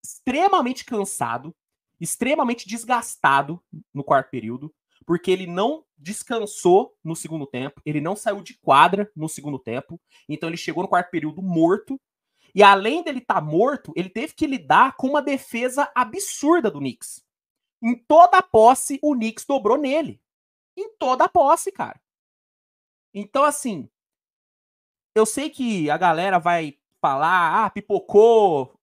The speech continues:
horrível, não é nada demais." Eu sei que a galera vai falar isso, porque tem muita gente que não gosta do Embiid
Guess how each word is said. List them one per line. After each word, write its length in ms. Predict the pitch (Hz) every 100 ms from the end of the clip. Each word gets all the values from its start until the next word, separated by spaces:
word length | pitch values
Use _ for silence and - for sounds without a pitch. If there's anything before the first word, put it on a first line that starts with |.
| _ 147
horrível, 1040 | 170 156 226 254 202 165 156 139 123 120 117
não 100 | 190
é 60 |
nada 240 | 185 208 208
demais." 540 | 165 175 220 196 -
Eu 100 | 220
sei 120 | 220 226
que 60 |
a 60 | 233
galera 200 | 208 196
vai 100 | 208
falar 260 | 202 180
isso, 200 | 151 196
porque 280 | - 254 330 349
tem 120 | - 277
muita 220 | 269 262
gente 220 | 226 240
que 80 | 269
não 140 | 269
gosta 300 | 175 185 190
do 80 | 185
Embiid 480 | 170 131 170 196